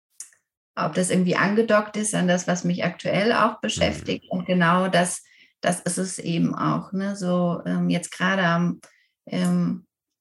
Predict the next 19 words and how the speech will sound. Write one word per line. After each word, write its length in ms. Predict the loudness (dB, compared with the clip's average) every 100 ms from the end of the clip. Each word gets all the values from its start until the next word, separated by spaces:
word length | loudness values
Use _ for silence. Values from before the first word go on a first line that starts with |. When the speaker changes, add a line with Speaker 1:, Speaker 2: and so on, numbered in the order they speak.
| _
Speaker 1:
an 100 | -4
diesem 320 | -4 -4 -4
Ausstellungswochen, 800 | -2 -2 -2 -2 -4 -2 -2 -2
dieses, 440 | -4 -4 -4 -6 -12 _ _ _
in 180 | -4 -2
diesem 340 | 0 0 0 0
Hier 460 | 2 4 6 6
und 260 | 2 0 0
Jetzt 420 | 0 2 -2 -8
zu 120 | -6
sein 400 | -2 0 0 0
und 160 | 0 -2
sich 200 | -4 -6
zu 140 | -2
erlauben, 1040 | 2 4 6 6 6 6 4 4 4 0 -2 _ _ _ _ _ _ _ _ _ _ _ _ _
im 240 | 4 6
Moment 540 | 6 6 4 4 4 2
zu 140 | -4
sein. 600 | 0 2 2 2 -2 -4